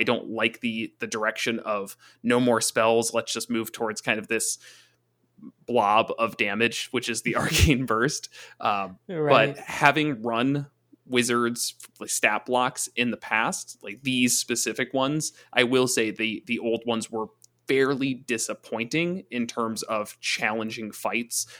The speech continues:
Speaker 1: because they were so easy to shut down.
Speaker 2: Sure.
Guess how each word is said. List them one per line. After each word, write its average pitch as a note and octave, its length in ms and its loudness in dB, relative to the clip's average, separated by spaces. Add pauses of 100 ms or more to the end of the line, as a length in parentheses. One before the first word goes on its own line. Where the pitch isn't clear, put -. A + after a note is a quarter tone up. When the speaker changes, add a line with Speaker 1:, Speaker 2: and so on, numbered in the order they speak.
Speaker 1:
because A#2 380 2
they G#2+ 80 -2
were G#2 140 -2
so G#2+ 400 0
easy G#2+ 320 -8
to A2+ 100 -10
shut - 340 -2
down. D#2+ 380 -8 (3000)
Speaker 2:
Sure. F3+ 460 4